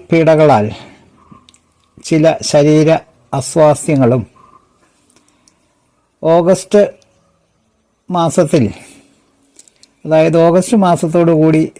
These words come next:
സാമ്പത്തികമായ കാര്യങ്ങളിൽ സ്വല്പം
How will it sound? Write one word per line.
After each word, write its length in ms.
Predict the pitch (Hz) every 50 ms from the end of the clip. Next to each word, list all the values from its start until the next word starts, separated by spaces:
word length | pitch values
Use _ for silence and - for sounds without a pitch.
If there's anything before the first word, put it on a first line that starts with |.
| - 151
സാമ്പത്തികമായ 1000 | - - - 160 156 156 156 156 170 160 - 170 175 175 170 165 156 151 147 151 156 156 - - _ _ _ _ _ _ _ _ _ _ _ _ _ _ _ _ - _ _ _ -
കാര്യങ്ങളിൽ 560 | - 156 151 143 156 156 151 156 143 117 98 104 - - 123 120 - _ _ _ _ _ _ _ _ _ _ _ _ _ _ _ _ _ _ _ _ _ _ _ _ _ _ _
സ്വല്പം 420 | - - 156 147 151 170 165 160